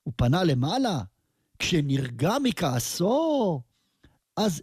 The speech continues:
אל ארץ יביט, מתפייס וחוזר ועובד את העבודה זרה." כך אומר הנביא ישעיה. יהודי, שהוא עובד עבודה זרה, אבל יש לו רגע אחד של התעוררות. התעוררות גדולה,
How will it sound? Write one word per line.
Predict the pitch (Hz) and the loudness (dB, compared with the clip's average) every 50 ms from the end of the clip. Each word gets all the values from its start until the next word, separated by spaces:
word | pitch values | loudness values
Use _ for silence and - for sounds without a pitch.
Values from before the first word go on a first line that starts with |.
| - - | -4 0
אל | 151 151 147 - - - | 0 0 0 0 -2 -2
ארץ | 226 262 277 320 262 - - - | -2 0 0 0 0 -2 0 0
יביט, | 165 147 131 117 120 92 - _ - - _ _ _ _ _ _ _ _ _ - | 0 2 2 0 -2 -2 -6 _ -20 -20 _ _ _ _ _ _ _ _ _ 0
מתפייס | 139 139 - _ - 135 139 143 180 240 269 294 262 - - - - - _ _ _ - | 0 0 2 _ 2 2 4 4 4 4 4 2 2 0 -2 -8 -12 -18 _ _ _ -2
וחוזר | 135 139 - - 135 127 113 - - - 233 254 254 247 233 208 | -2 -2 0 0 0 0 0 0 0 2 2 2 2 0 -2 -4
ועובד | 233 190 190 180 139 156 156 160 | -2 -2 -2 -2 -2 -2 -2 -2
את | 156 131 | -4 -4
העבודה | 143 131 135 127 120 110 107 107 | -6 -8 -8 -8 -10 -10 -10 -10
זרה." | 98 101 90 71 62 57 - _ _ _ _ _ _ _ _ - | -10 -12 -14 -14 -18 -20 -20 _ _ _ _ _ _ _ _ -4
כך | - 165 143 | -2 -2 0
אומר | 165 165 170 156 156 | 2 0 2 2 2
הנביא | 139 131 117 123 139 131 | 2 2 0 0 -2 -2
ישעיה. | 117 - 107 98 98 92 80 - - _ _ _ _ _ _ _ _ _ _ _ _ _ _ _ _ _ _ _ _ _ _ _ _ _ | -2 -4 -6 -10 -10 -12 -14 -18 -20 _ _ _ _ _ _ _ _ _ _ _ _ _ _ _ _ _ _ _ _ _ _ _ _ _
יהודי, | 214 233 254 285 359 370 359 277 226 - _ _ _ _ _ _ _ _ _ _ | 2 2 4 4 4 2 2 0 -2 -4 _ _ _ _ _ _ _ _ _ _
שהוא | - - - 175 | -6 -2 0 0
עובד | 175 220 240 262 | 2 2 0 0
עבודה | 247 226 175 180 175 | 0 0 0 0 0
זרה, | 165 170 151 120 110 123 - _ _ _ _ _ _ _ _ _ _ _ _ _ _ _ _ _ _ | 0 0 -2 -2 -4 -6 -10 _ _ _ _ _ _ _ _ _ _ _ _ _ _ _ _ _ _
אבל | 147 135 143 147 | 0 2 2 4
יש | 180 220 214 - | 2 2 2 2
לו | 254 269 277 254 247 220 | 0 2 2 0 0 0
רגע | 196 208 214 240 247 247 | 0 0 0 0 0 -2
אחד | 185 226 226 - | -2 -4 -2 -2
של | 233 226 | 0 -2
התעוררות. | 226 - - 233 226 233 226 233 262 277 - - - - - - _ _ _ _ _ _ _ _ _ _ _ _ _ _ _ _ _ _ _ _ _ _ - | 0 0 0 0 2 2 2 0 0 -2 -4 -8 -12 -14 -14 -14 _ _ _ _ _ _ _ _ _ _ _ _ _ _ _ _ _ _ _ _ _ _ -6
התעוררות | 147 - 156 143 151 151 175 226 220 | -2 2 2 2 4 4 2 0 0
גדולה, | 208 240 226 220 233 240 | 0 0 0 0 -2 -4